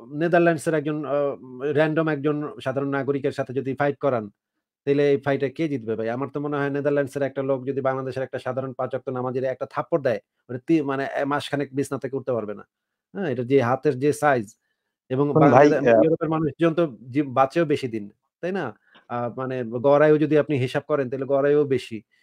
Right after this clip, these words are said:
Speaker 1: এবং বাংলাদেশের মানুষের রোগ শোকও বেশি হয়। বাংলাদেশে, বাংলাদেশ, পাকিস্তান, ভারত এই সমস্ত দেশের মানুষের রোগ শোকও বেশি হয়। এই তুলনায় ইউরোপের মানুষের রোগ শোকও কম হয়। তাহলে আপনি যদি টোটাল হিসাব করেন, তাহলে তো আমার কাছে মনে হয় না এরকম কোনো, এ, ইয়া আছে যে শরীরের জন্য ভালো কিছু দিচ্ছে। আচ্ছা, তারপরেও এখন ফারাজ ভাইয়ের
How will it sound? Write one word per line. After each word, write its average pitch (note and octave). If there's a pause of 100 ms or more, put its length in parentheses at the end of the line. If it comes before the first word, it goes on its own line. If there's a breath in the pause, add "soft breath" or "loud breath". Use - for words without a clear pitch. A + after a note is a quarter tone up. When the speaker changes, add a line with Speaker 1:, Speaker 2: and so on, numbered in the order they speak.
(180)
Speaker 1:
এবং C#3
বাংলাদেশের C#3+
মানুষের C#3+
রোগ C#3+
শোকও D3+
বেশি C3
হয়। G#2+ (420)
বাংলাদেশে, C3
বাংলাদেশ, C3+
পাকিস্তান, C3
ভারত C3
এই C3
সমস্ত C#3
দেশের C3+
মানুষের C3+
রোগ C3+
শোকও C#3+
বেশি A#2+
হয়। A2 (320)
এই C#3 (100)
তুলনায় C#3+
ইউরোপের C#3+
মানুষের C#3
রোগ C#3
শোকও C#3
কম B2
হয়। G#2
তাহলে -
আপনি C#3+
যদি D3+
টোটাল D3+
হিসাব C3+
করেন, D3+
তাহলে D3
তো D3
আমার C#3+
কাছে C#3+
মনে D#3
হয় D#3
না D#3+
এরকম C#3
কোনো, C3+ (580)
এ, B2+
ইয়া C#3
আছে C#3
যে B2+
শরীরের C#3+
জন্য C#3
ভালো C3+
কিছু C#3
দিচ্ছে। C3+
আচ্ছা, D3+
তারপরেও F#3
এখন E3
ফারাজ D3+
ভাইয়ের D3+